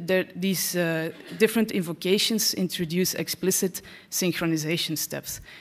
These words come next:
This means that each tool has to wait for a previous tool to finish before it can start processing. Uh, on top of that, there's a lot of repeated iteration over the same data sets, and because these are sequencing data,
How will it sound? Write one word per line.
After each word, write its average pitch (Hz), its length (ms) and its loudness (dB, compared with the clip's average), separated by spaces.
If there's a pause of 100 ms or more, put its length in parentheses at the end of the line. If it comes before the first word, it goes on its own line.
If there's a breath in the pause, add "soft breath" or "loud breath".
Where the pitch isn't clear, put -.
(180 loud breath)
This 170 220 0
means 196 200 4
that 180 200 2
each - 400 0
tool 190 240 4
has 170 220 0
to 151 100 -6
wait 180 300 0
for 165 160 -4
a 151 40 -4
previous 170 460 -2
tool 160 220 -6
to - 100 -14
finish 254 400 0
before 175 340 -2
it 170 160 -4
can 156 200 -4
start 147 420 -6
processing. - 540 -6 (760 loud breath)
Uh, 170 220 0
on 185 140 2
top 226 160 0
of 240 140 4
that, 233 280 0
there's 180 260 4
a 175 60 -4
lot 190 220 -4
of 190 180 -6
repeated 196 580 -4 (140)
iteration 175 800 0 (380 loud breath)
over 170 240 2
the 156 100 -2
same 180 520 2
data 165 280 -2
sets, 240 520 -2
and 175 180 2
because 165 400 -2
these 165 300 -2
are 156 100 -4
sequencing 196 800 -2
data, 185 400 0